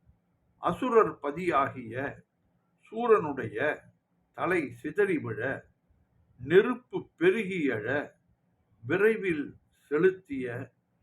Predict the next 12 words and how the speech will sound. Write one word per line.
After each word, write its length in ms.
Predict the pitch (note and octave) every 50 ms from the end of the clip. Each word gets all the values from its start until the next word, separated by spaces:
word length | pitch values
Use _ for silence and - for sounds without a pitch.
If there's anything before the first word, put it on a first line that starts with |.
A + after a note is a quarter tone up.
| _ _ _ _ _
கூறிய 360 | E3 F#3 G#3 F#3 E3+ D#3+ C#3 C3+ C3+ D3 -
வேலவனே 580 | - G#2 A#2+ B2+ B2+ A2 G#2+ - - - - - A#2+ C3 C3 - _ _ _ _ _ _ _
முருகா. 320 | _ A2+ A2+ A#2 A#2+ A#2+ G#2+ G#2 - - _ _ _ _ _ _ _ _ _ _ _ _ _ _ _ _ _ _ _ _ _ _ _ _ _
இந்த 140 | C3 C3+ C#3 - -
போர்க்களத்தில் 760 | - F3+ F#3+ - - F#3+ F3 D#3+ D3+ - - - D3 C3+ - - - _ _ _ _ _ _ _ -
எப்படி 380 | C#3+ D3 D3 - - F#3+ E3+ C#3+ C3+ B2+
எப்படி 280 | A#2+ A#2 C3 C3 B2+ A#2+ A2+ A2+
நடந்தது 480 | A#2 C3+ D3 D3 C3+ C3 B2+ A#2 A#2+ A#2+ A#2+ -
சண்டை 320 | A#2+ A2+ A2+ A#2 B2+ A#2 A2+ A#2 - _ _ _ - B2
என்பதை 340 | A#2 A2+ A#2 G#2+ G2+ C3+ D3+ - - _ _ _ _ _ _ _ _ _ _ - - _ _ C#3
இதிலே 320 | C3 A#2 F#2+ G2+ C3 D3 C3+ - - - _
குறிப்பிட்டிருக்கிறார். 1040 | D3+ C#3+ C#3 C#3 - A#2+ A2+ - - G2+ G2+ G2+ - _ _ F#2+ F#2 G2 F#2+ -